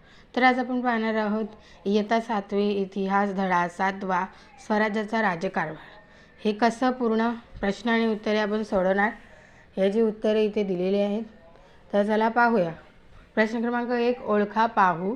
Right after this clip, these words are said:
एक, आठ खात्यांचे मंडळ. उत्तर आहे अष्टप्रधान मंडळ. दोन, बहरजी नाईक या खात्याचे प्रमुख होते. उत्तर हेर खाते.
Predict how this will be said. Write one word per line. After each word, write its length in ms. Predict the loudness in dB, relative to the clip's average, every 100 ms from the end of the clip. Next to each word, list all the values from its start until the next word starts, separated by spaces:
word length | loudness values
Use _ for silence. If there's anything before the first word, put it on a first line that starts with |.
| -8 -18 -20 -20 -20 -20 -2
एक, 280 | 2 2 2 -6 -6
आठ 420 | 2 6 6 4 -6 -20 -20 -20
खात्यांचे 840 | -6 -4 0 0 0 2 0 0 -4 -18 -20 -20 -20 -8
मंडळ. 560 | -2 2 4 4 4 0 -4 -18 -8
उत्तर 280 | -6 0 2
आहे 220 | 4 2
अष्टप्रधान 720 | 0 -2 -2 -2 0 0 0
मंडळ. 320 | 0 -2 -4 -6 -14 -20 -20 -20 -10
दोन, 320 | 0 2 2 0 -14 -20 -2
बहरजी 420 | 2 4 4 2
नाईक 420 | 2 2 4 2 -2 -12 -20 _ _ _ _ -20 _ _ -4
या 240 | 4 6 6
खात्याचे 560 | 2 0 -2 2 2 4
प्रमुख 320 | 2 2 2
होते. 340 | 0 0 -2 -2
उत्तर 360 | -4 0 2
हेर 280 | 2 2 2 0
खाते. 400 | -4 -6 -12